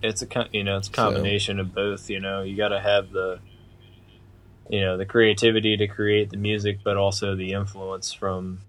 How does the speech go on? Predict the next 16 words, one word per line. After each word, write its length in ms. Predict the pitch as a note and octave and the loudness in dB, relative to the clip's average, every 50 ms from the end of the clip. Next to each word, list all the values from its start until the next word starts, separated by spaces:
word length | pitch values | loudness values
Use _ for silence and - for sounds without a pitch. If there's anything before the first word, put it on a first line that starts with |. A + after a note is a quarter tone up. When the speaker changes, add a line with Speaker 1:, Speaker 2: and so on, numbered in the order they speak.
| _ _ | _ _
Speaker 1:
you 120 | - F#2 F#2 | -8 -6 -4
know, 80 | F#2 F2+ | -2 -2
just 200 | F#2+ - - - | -4 -4 -8 -8
the 80 | G2 | -4
life 220 | F#2+ F#2+ F#2+ F#2+ - | -2 -2 -2 -2 -4
experience 800 | - - - - F#2+ F#2+ F#2+ F#2+ F#2+ F#2+ F#2 F#2 - - - | -10 -12 -10 -8 -6 -4 -4 -2 -4 -4 -6 -4 -6 -6 -6
and 300 | G2 F#2 F2+ F2+ F2+ F#2 - - - - - - - - - - - - - - - - | -6 -8 -8 -8 -10 -12 -14 -18 -20 -20 -20 -20 -20 -20 -20 -20 -20 -20 -20 -20 -6 -4
the 100 | G#2 G2 | -4 -2
day-to-day 760 | F#2+ G2 G2 G2 G2 F#2+ F2+ F#2+ F#2+ F#2+ F#2+ F#2+ F#2+ F#2+ D#2+ | 0 0 0 2 0 0 0 0 2 2 2 2 0 -2 -2
Speaker 2:
Yeah. 240 | D#2+ E2 E2 E2 - - - - | 0 2 2 2 0 -2 -8 -8
Speaker 1:
thing 200 | - G2 G2 G2 | -6 -4 -2 -2
you 220 | F#2+ F#2+ F#2 F#2 F#2+ | -2 -4 -4 -4 -4
learn 340 | F#2+ F#2+ G2 G2 G2 G2 G2 | -4 -2 -2 -2 -2 -2 -4
and 140 | F#2+ F#2 - | -4 -6 -4
pick 220 | G2+ F#2+ F#2+ - | -6 -6 -4 -2
up, 240 | G2 G2 G2 F#2+ | 0 0 0 0